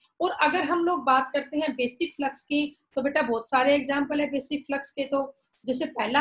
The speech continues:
आपका हुआ सीएसीओ three, calcium carbonate, एमजीसीओ थ्री, सीएओ,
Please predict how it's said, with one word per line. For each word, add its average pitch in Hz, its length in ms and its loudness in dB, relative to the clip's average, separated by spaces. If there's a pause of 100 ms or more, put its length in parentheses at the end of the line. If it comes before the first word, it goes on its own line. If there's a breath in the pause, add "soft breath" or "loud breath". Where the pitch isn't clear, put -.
(100)
आपका 269 300 2
हुआ 277 200 2
सीएसीओ 277 680 -2
three, 277 200 -4
calcium 277 460 -2
carbonate, 254 680 0 (440)
एमजीसीओ 277 680 0
थ्री, 277 340 0
सीएओ, 277 800 0